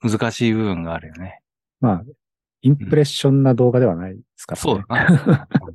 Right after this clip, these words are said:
Speaker 1: だな。
Speaker 2: <laughs> バババってやられたらよくわかんなくなっちゃうしね。
Speaker 1: そうね。<laughs> で、えっと、ポッドキャストランキングって、Appleのポッドキャストのランキングを、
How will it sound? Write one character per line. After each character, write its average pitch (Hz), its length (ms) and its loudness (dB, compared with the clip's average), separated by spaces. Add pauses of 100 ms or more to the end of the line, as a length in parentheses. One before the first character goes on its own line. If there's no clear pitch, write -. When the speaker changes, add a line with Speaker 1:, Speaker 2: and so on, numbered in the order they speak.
Speaker 1:
だ 202 80 2
な。 135 320 0
Speaker 2:
<laughs> - 880 -20
バ 143 120 2
バ 165 120 4
バ 160 140 4
っ 165 60 -4
て - 80 2
や 120 60 6
ら 107 100 2
れ 101 80 0
た 104 80 0
ら 98 80 0
よ 127 100 6
く 139 80 4
わ 101 60 2
か 139 100 2
ん - 20 6
な - 80 4
く 85 60 -8
な 85 80 -10
っ - 20 -20
ち - 120 -20
ゃ - 60 -18
う - 40 -20
し - 100 -16
ね。 110 60 -4
Speaker 1:
そ 123 200 0
う 87 40 -8
ね。 87 260 -10 (300)
<laughs> 131 360 0 (1700)
で、 147 560 2 (180)
え 131 120 2
っ 123 60 -2 (360)
と、 117 1300 0 (1200)
ポ 143 80 2
ッ 135 120 -2
ド 196 120 0
キ 220 100 0
ャ 208 60 2
ス - 100 -8
ト 202 80 2
ラ 196 140 2
ン 185 60 2
キ 117 140 -6
ン 101 40 -2
グ 92 60 -2
っ - 40 -14
て、 - 120 -16
Apple 165 440 2
の 98 120 -4
ポ 110 120 -2
ッ 95 60 -4
ド 117 100 -6
キ 110 120 -2
ャ 107 80 0
ス - 120 -12
ト 76 240 -8 (300)
の 127 400 2 (240)
ラ 139 200 2
ン 135 120 2
キ 139 160 0
ン 139 100 4
グ 139 140 4
を、 123 380 2